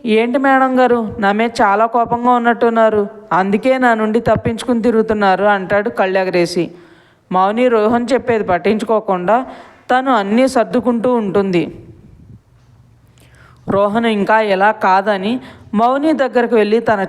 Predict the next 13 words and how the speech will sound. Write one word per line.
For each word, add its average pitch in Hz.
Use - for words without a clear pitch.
చేయి 202
పట్టుకుని 220
తన 196
వైపు 175
లాక్కుంటాడు. 180
మౌని 196
కొంచెం 226
షాక్ 202
అయినా 208
రోహన్ 220
అంత 208
దగ్గరగా 190
ఉండేసరికి 208